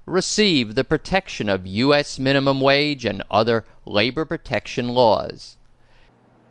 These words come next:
DeLay ensured this at the behest of his close friend, indicted lobbyist Jack Abramoff, whose client was the Northern Marianas.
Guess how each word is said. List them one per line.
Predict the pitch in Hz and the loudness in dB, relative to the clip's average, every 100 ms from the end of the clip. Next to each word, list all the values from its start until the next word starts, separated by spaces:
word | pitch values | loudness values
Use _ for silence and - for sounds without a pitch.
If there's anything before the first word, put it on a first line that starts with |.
| _ _ _ | _ _ _
DeLay | 214 196 220 214 202 185 - | 2 4 6 4 2 -2 -6
ensured | - 160 - 247 269 285 | -4 -2 -2 2 2 4
this | 135 139 - - - - | 4 2 2 -6 -14 -6
at | 127 135 | -4 -4
the | 135 | -6
behest | 120 127 - 226 175 - - - | -4 -4 -2 -2 -2 -4 -10 -4
of | 131 123 | -2 0
his | 139 120 | -2 -6
close | - - 143 147 - | -4 0 0 0 -10
friend, | - 208 214 120 95 - - - - - - | -6 0 2 2 -2 -10 -18 -20 -20 -20 -6
indicted | 127 120 104 110 131 151 143 113 | -4 -2 -2 -2 -2 -2 -6 -2
lobbyist | 143 175 131 113 117 - - - | 0 2 0 0 -2 -6 -16 -20
Jack | - 113 123 135 - - | -10 -4 -4 -4 -14 -2
Abramoff, | 123 156 127 104 92 - - - - - | 0 2 0 0 -4 -10 -20 -20 -20 -8
whose | 175 175 - | -4 -4 -6
client | - 214 196 185 180 | 0 2 4 2 -2
was | 143 190 170 165 151 143 | 2 4 4 2 -2 -4
the | 170 | -2
Northern | 131 107 110 120 | 2 4 4 2
Marianas. | 120 127 135 147 170 135 - - - | 2 2 2 2 2 0 -4 -10 -20